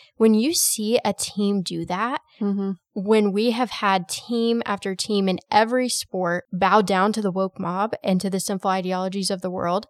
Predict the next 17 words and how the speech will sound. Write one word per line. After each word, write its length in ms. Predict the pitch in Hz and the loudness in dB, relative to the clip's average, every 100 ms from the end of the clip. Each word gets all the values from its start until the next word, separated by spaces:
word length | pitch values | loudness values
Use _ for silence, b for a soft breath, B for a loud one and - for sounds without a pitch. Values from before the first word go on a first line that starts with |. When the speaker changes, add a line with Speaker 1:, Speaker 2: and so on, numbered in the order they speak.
| 277 | -12
Speaker 2:
Yeah. 240 | 240 208 | -10 -8
Speaker 1:
this 240 | 196 240 254 | 0 2 2
is 140 | 208 | -2
just 160 | 175 - | -2 -6
crazy. 500 | - 185 - - - - | -4 -4 -4 -10 -16 -10
Speaker 2:
Mm-hmm. 140 | 202 208 | -4 0
Speaker 1:
And 140 | 208 | 2
this 140 | 214 - | 2 2
gives 220 | 208 196 | -2 0
me 120 | 208 | -2
so 200 | - 208 | 0 0
much 240 | 202 - | 0 -2
hope 260 | 202 202 - | -2 -2 -4
for 420 | - 190 185 185 - | -6 -2 0 -2 -2
the 120 | 196 | -6
fact 500 | - 180 185 - - | -2 -2 -4 -8 -2
that 300 | 190 - - | 0 0 -2